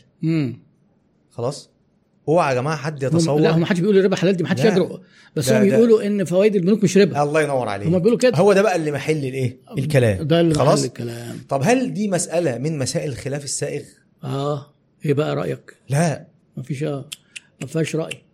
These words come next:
Speaker 2: لا، دي مش خلاف سائغ.
Speaker 1: آه.
Speaker 2: لأن دي مش، م-، م-، مش مسألة خلافية. يعني مش مسألة خلافية.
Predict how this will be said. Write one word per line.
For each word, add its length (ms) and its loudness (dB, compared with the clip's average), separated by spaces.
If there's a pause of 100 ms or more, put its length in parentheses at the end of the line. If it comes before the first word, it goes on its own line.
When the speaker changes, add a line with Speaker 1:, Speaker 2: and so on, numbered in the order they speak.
(280)
Speaker 2:
لا، 120 -2
دي 120 -6
مش 160 -4
خلاف 200 -4
سائغ. 240 -6 (260)
Speaker 1:
آه. 280 -8 (100)
Speaker 2:
لأن 400 -4
دي 100 0
مش، 340 -2
م-، 40 0 (180)
م-، 380 -10
مش 180 -8
مسألة 300 -4
خلافية. 560 -8
يعني 180 -8
مش 160 -8
مسألة 240 -10
خلافية. 560 -10